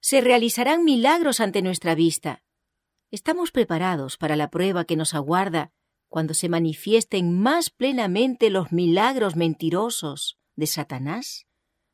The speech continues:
¿No serán entrampadas y apresadas muchas almas? Al apartarse de los claros preceptos y mandamientos de Dios,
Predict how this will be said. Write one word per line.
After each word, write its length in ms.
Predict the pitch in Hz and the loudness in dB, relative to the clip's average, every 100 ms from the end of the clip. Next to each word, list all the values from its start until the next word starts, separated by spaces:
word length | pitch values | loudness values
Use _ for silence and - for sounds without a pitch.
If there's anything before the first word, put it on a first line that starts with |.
| _ _ | _ _
¿No 280 | - 226 359 | 2 4 4
serán 320 | 330 330 330 | 4 4 4
entrampadas 1000 | 320 269 240 220 196 - 269 247 190 - | 2 0 2 0 0 0 0 2 0 2
y 60 | 190 | 0
apresadas 640 | 180 175 160 226 226 180 | 0 -2 0 0 0 0
muchas 380 | 180 220 208 202 | -2 -4 -4 -2
almas? 560 | 202 214 262 302 - _ _ _ _ _ _ - | -2 -4 -6 -10 -16 _ _ _ _ _ _ -8
Al 160 | 156 | -4
apartarse 720 | 156 165 160 - 233 247 - | -4 -4 -6 0 2 2 0
de 80 | 180 | 0
los 200 | 165 165 | 0 0
claros 400 | - 226 214 175 | 0 0 2 -4
preceptos 840 | - 170 - 240 247 - 165 - | -4 -2 0 0 -2 -2 -6 -2
y 40 | 170 | 0
mandamientos 680 | 165 160 160 208 220 175 151 | 0 0 0 0 0 -2 -2
de 100 | 147 | 0
Dios, 480 | 185 220 226 - | 0 -2 -4 -8